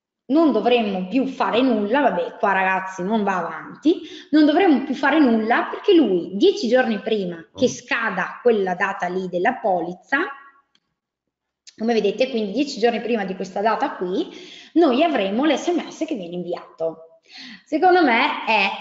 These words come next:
Speaker 1: super questa cosa, è veramente, eh, molto, molto interessante.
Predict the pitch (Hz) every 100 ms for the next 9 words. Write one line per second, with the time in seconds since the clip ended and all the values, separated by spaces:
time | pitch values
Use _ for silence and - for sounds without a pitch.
0 | - - - - 277 240 190 185 190 190
1 | 190 170 143 160 170 180 - 220 220 247
2 | 269 220 208 208 233 240 233 - 196 180
3 | 175 170 175 208 226 208 - 226 226 -
4 | 196 185 170 - - 185 185 185 180 165
5 | 156 - - 151 147 151 147